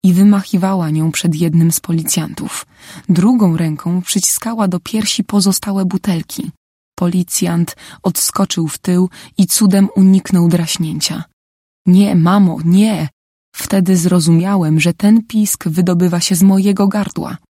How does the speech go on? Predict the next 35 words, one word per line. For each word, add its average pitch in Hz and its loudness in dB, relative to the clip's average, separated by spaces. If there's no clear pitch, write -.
lecz - 0
nikt 185 2
mnie 160 -2
nie 156 -4
słyszał - -4
przez - -4
huk - -10
wiatru - -8
i 175 4
nikt 180 2
nie 190 4
mógł 165 2
przeszkodzić - -2
mamie 160 -2
w 190 0
zdobyciu 180 -2
alkoholu. 160 -6
W - -16
każdym 220 2
razie, 190 -2
dopóki 190 0
drugi 202 0
policjant 202 -2
nie 196 4
złapał 180 0
jej 165 0
od - -10
tyłu, 180 -2
nie 185 4
wytrącił 196 0
jej 180 2
z 156 0
ręki 190 0
roztrzaskanej 180 0
butelki 175 0